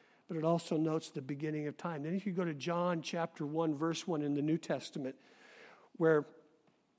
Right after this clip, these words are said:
uh, John is writing to the, to the populace. It wasn't to a certain person, but it was to the populace.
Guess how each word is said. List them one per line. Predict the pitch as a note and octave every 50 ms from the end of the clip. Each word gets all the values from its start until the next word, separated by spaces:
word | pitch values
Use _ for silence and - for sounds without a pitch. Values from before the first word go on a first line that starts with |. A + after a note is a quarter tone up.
| - - - _ _ _ -
uh, | C#3+ D3 D3 D3 D3 D#3+ D#3+ D3+ D3
John | C3+ B2 D#3 F3 F3+ F#3 G3+ G3+ F#3
is | E3+ D#3+ C#3+
writing | D3 D3+ D3 D#3 D#3 D#3+ F3+ F#3+ F#3 F3+ E3+ C#3+ B2+ B2 -
to | - F3
the, | D3+ D3 C#3 C#3 D3 -
to | - G3+ E3+
the | D3 D3
populace. | - - - - - G3+ F#3+ F#3 - E3+ C#3+ C3 A#2+ - - - - -
It | E3 D3+
wasn't | D#3+ E3+ E3+ D3 - D#3 -
to | - F3 D#3
a | C#3
certain | - - - - G#3+ G#3 - D#3+
person, | - - D3 C#3 - - D3+
but | C3+ D3+ D3
it | D3
was | D3 D3+ -
to | - -
the | C#3+ C#3
populace. | - - - G3 F#3 F3+ - F#3 D#3+ C3+ B3+ - -